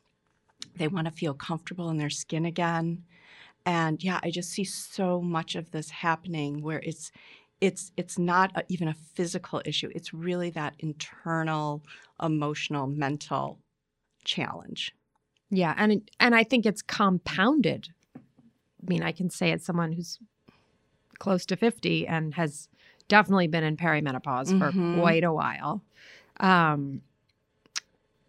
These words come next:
Speaker 2: like, you, you're at this period where if you're someone who's, like, had a family and raised children,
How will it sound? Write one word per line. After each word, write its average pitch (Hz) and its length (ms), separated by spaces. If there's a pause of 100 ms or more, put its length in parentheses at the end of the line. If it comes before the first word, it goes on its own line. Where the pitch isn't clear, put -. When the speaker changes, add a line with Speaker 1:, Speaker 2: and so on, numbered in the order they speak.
(180)
Speaker 2:
like, 175 180
you, 190 200
you're 180 320
at 190 240
this 190 200
period 165 640
where 160 760 (1120)
if 196 200
you're 196 100
someone 170 300
who's, 170 240
like, 147 160
had 165 200
a 160 60
family 160 400
and 151 120
raised 160 300
children, 156 520